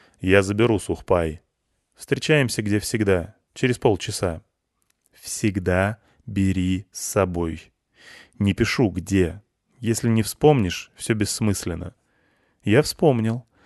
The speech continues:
Стасик, все зовут его Стасик, потому что это его бесит, зря обыскивает мою комнату. Я не такой дурак. «Эй, осторожнее!» Чуть не пришиб дверью темнокожего вертлявого паренька. «А зачем ты тут стоял, Сэмми?»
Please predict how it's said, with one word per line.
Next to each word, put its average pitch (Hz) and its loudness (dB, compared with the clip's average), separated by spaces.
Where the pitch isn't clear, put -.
Стасик, - 2
все - 0
зовут 87 0
его 87 -2
Стасик, - -2
потому 92 -4
что - -6
это 92 -4
его 95 2
бесит, 101 -4
зря 139 4
обыскивает 123 0
мою 104 2
комнату. 92 -4
Я 107 4
не 107 2
такой 117 0
дурак. 87 -2
«Эй, 117 6
осторожнее!» 101 4
Чуть - -6
не 101 0
пришиб 101 0
дверью 110 2
темнокожего 95 0
вертлявого 92 0
паренька. 98 -2
«А 127 -2
зачем 131 0
ты 180 0
тут 175 -4
стоял, 147 2
Сэмми?» 90 -2